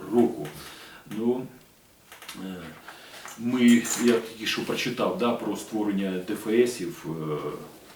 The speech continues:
є така поста-, дві, є дві, дві постанови від, е, двадцять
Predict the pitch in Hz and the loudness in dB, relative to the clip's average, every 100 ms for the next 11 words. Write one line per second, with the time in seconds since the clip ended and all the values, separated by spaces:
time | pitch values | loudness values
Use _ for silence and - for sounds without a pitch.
0 | - - - - - 120 123 120 - 127 | -20 -14 -10 -10 -6 0 0 0 -4 -2
1 | 117 120 - 117 104 117 127 120 120 117 | 0 -2 -4 -6 -6 -2 -2 0 0 -2
2 | 120 139 - 113 123 143 - - 127 120 | 4 4 4 -2 4 4 4 0 0 2
3 | 104 92 92 104 104 - - - - - | 2 2 0 -2 -4 -6 -14 -18 -18 -20
4 | - 98 92 98 120 117 104 98 | -8 -2 -2 2 2 2 0 -2